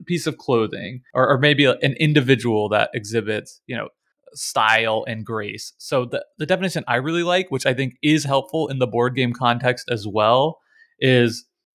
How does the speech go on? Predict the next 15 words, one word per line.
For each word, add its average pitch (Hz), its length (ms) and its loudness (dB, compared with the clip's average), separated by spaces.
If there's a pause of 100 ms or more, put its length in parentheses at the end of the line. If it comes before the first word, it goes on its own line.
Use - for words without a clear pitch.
(140)
pleasingly 180 840 2
graceful 127 760 -2
and 117 140 -8
stylish 117 800 0
in 127 120 -6
appearance 113 580 -6
or 113 120 -4
manner. 107 640 -4 (300)
And 127 160 -6
I'm 156 180 0
gonna 170 160 0
posit 120 480 0
that 113 200 -2 (480)
as 127 360 0
we 120 500 -6